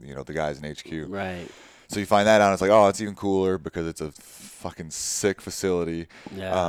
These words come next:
Speaker 1: Um, and then you just, you start seeing the energy of it and the community of it and the culture and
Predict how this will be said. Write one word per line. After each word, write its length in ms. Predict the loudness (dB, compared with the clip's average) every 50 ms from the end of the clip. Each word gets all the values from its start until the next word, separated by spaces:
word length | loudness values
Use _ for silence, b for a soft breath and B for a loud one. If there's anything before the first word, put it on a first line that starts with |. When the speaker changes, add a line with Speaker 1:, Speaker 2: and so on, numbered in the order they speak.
| -2 -4
Speaker 1:
Um, 100 | -4 -4 -4
and 120 | -4 -2
then 160 | -2 -2 -2
you 120 | -4 -6 -4
just, 320 | -4 -4 -4 -4 -8 -14
you 80 | -14 -10
start 340 | -2 2 2 2 2 2 -2
seeing 220 | -8 -8 -8 -8
the 120 | -6 -6 -6
energy 320 | -4 -6 -6 -6 -6 -6 -6
of 160 | -6 -6 -8
it 160 | -8 -8 -10
and 80 | -10 -12
the 60 | -14
community 480 | -16 -14 -12 -10 -10 -10 -10 -8 -6 -6
of 180 | -6 -6 -6
it 180 | -8 -8 -10 -10
and 120 | -14 -16 -18
the 40 | -12
culture 540 | -6 -4 -4 -4 -4 -6 -8 -8 -8 -8 -10
and 120 | -12 -16